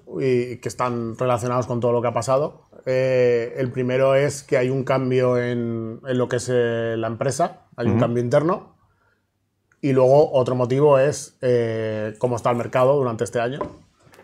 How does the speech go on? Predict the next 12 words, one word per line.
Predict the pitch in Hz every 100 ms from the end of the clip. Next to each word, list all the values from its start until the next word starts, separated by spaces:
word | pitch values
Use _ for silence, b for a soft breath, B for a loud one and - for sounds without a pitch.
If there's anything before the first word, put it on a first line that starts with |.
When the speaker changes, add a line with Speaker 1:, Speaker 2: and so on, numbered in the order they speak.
| b b b b b _ 151
Speaker 1:
Y | 135 -
que | 127 117 110 104 104 104 104
veíamos | 110 113 117 117 117 113
que |
había | 117 113 110 110 113 110
juegos | 123 113 107
que |
estaban | 110 110 113
muy | 113
parados, | 117 123 127 131 120
o | 120
había | 113 113 113 110 110